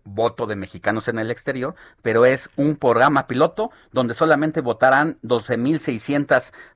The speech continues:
personas de todo el mundo que se registraron ante el ine y que el, otro de los grandes, eh, logros que coincide, que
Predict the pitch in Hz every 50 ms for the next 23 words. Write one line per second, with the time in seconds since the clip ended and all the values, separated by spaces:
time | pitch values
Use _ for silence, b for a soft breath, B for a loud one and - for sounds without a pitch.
0 | B - 151 147 135 - - 143 143 147 170 190 - - - - 104 120 117 -
1 | - 226 240 233 190 160 151 160 175 185 185 185 220 - _ b b b b b
2 | b b b - 127 - 143 120 123 123 - - 123 - - 151 151 147 - 151
3 | - - - 120 123 117 107 - - 117 110 110 107 104 95 - _ 113 113 110
4 | 117 135 156 156 156 175 208 262 _ b b b b b b b b b - 117
5 | 117 113 107 _ - 123 113 113 110 _ - - 139 139 - 151 143 135 127 120
6 | 117 113 - 110 131 135 139 143 143 147 131 - - - - - 110 110 107 104
7 | 101 101 98 95 95 98 98 98 101 110 123 139 147 139 143 135 - - 120 107
8 | - - 117 110 110 104 - - 143 139 139 143 135 127 113 - 117 92